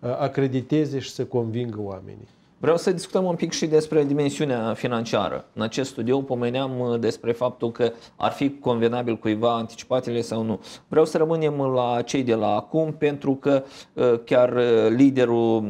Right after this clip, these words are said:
Speaker 2: uh, celor de la da, Andrei Năstase, spunea, făceam o referire la salariu și zici-, zicea că este primul salariu după patru ani.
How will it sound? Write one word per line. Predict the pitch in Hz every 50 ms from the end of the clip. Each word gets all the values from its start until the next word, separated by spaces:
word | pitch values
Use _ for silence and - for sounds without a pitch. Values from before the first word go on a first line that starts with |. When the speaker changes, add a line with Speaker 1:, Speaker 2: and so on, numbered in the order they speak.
| 98 107
Speaker 2:
uh, | 107 107 104 101 98
celor | 98 - 131 120 117 113 110 104 98 101 101 95
de | 101 104 110
la | 110 104 107 107
da, | 107 117 127
Andrei | 131 127 117 107 107 120 127 123
Năstase, | 120 120 113 - - 131 131 131 - 127
spunea, | - - - 117 123 123 120 - - - - - - _ _
făceam | _ - 123 113 - 131 127
o | 123 113
referire | 110 113 - 120 117 127 120 117 117
la | 107 101 101 98 95
salariu | - - 113 117 127 135 131 127
și | - - 131 117
zici-, | 113 120 120 117 - - - 117
zicea | 117 123 123 120 - 139 135
că | 135 - 139 120 - - - - _
este | - 135 - 143
primul | 131 - 151 147 139 131
salariu | - 131 123 127 127 123 123 117
după | 117 120 - - 120
patru | 113 - 123 117 113 - 120 117 113
ani. | 110 95 87 95